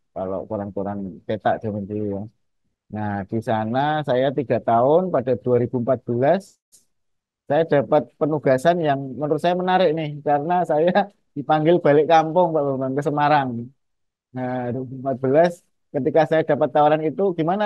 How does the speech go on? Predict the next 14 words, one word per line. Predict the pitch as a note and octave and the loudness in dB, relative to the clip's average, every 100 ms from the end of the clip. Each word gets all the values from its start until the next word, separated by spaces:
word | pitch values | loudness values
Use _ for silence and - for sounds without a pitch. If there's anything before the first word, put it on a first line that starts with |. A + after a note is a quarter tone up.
| G3 | 0
kalau | F3+ D3 - | 0 -2 -4
ke | F3 | -8
Semarang?" | E3+ E3 D#3 C#3+ | -4 -2 0 2
Wah, | D#3+ C#3+ | 2 4
saya | D3+ D3+ | 0 -2
senang | D3 C#3+ | -4 -4
sekali | C3+ D#3 E3 D#3+ C#3+ _ | 0 2 2 0 -2 _
<laughs> | _ - | _ -6
langsung | C#3 D3+ C#3+ | -2 0 0
berangkat | C#3 B2 A#2+ C3 | -2 -2 -2 -4
ke | - - | -6 -20
Semarang, | _ - C#3+ E3+ F3+ G#3+ _ _ _ _ - | _ -8 -4 -4 -4 -14 _ _ _ _ -6
eh, | C3+ C#3 | -2 0
sampai | C3+ | 2